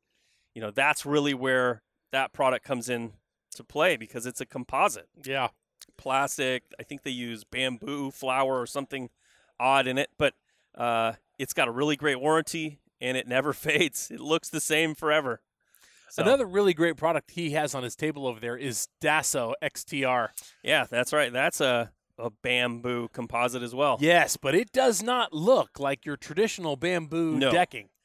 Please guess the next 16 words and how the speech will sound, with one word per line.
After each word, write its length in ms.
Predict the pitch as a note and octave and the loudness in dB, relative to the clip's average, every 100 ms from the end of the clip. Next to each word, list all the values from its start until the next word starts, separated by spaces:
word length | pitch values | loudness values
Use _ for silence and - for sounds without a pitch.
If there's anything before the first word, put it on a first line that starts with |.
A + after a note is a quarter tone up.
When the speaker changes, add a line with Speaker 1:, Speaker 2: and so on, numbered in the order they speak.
| _ | _
Speaker 2:
because 320 | D#3+ - D3 | -6 0 0
it's 180 | B2+ - | 0 -4
super 840 | - - - A#3 G#3+ A#3 G#3+ G#3 F#3 C3+ _ | -2 2 4 2 2 -2 -2 -2 -6 -20 _
dark, 380 | F3+ C#3 - - _ _ - | 2 2 -2 -14 _ _ -20
very 560 | C3 F3 B3 A3 F3+ | -12 2 4 4 2
dark 320 | E3 F3+ D#3+ - | 2 2 2 -2
brown, 480 | D#3 D3+ D3 D3 C#3 _ _ _ _ | 0 2 2 0 -4 _ _ _ _
um, 380 | D#3 C3+ B2 A2 C3+ | 2 2 0 -8 -16
very 500 | A#2+ G3 A#3 C#3 B2 | 2 6 6 4 -2
dense. 480 | - D3+ D#3 - - - - _ | 2 2 2 0 -2 -6 -18 _
That 200 | F#3 A#3+ | 0 4
will, 300 | C4 A#3 E3+ _ | 4 4 2 _
that 200 | F#3+ - | -2 -2
product, 440 | - G3 D#3 - - _ _ | 2 4 2 -2 -12 _ _
I 140 | - G#3+ | 2 4
inst-, 320 | G3+ - - | 4 0 -2